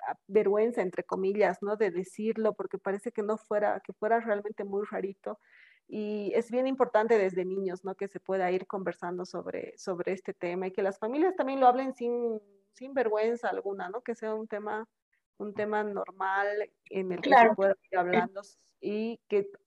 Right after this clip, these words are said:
Speaker 1: eso más bien ayude a que puedas detectar qué cosas o qué aspectos necesitaras acompañar a tus hijas o a tus hijos, ¿no? En ese, en ese proceso.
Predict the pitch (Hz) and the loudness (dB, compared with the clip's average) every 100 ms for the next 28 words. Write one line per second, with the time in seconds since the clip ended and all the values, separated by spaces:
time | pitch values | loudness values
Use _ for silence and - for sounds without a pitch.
0 | _ _ 262 285 277 254 269 285 262 269 | _ _ 6 8 6 6 6 8 8 6
1 | 269 262 269 226 - 220 240 226 202 208 | 6 6 6 2 2 6 6 4 -2 -6
2 | - - 202 233 - _ - 233 240 - | -6 0 2 0 -6 _ 2 4 2 -2
3 | 247 254 269 240 226 220 233 233 - 220 | 6 6 6 2 2 0 0 0 0 -2
4 | - 240 240 214 196 202 202 202 - 208 | 0 0 0 -2 -2 -4 -6 -8 -4 2
5 | 208 214 - - 190 196 190 190 190 202 | 2 2 -4 -10 -10 -8 -6 -2 -2 -2
6 | _ _ _ _ - 202 202 190 196 220 | _ _ _ _ -2 -2 0 -4 -4 -2
7 | 202 190 - 185 - 185 175 180 196 208 | -2 -2 -2 -4 -8 -8 -8 -6 -4 -4
8 | 196 185 185 185 - 196 190 185 185 - | -4 -4 -6 -8 -8 -8 -10 -10 -12 -10
9 | - - - | -10 -10 -12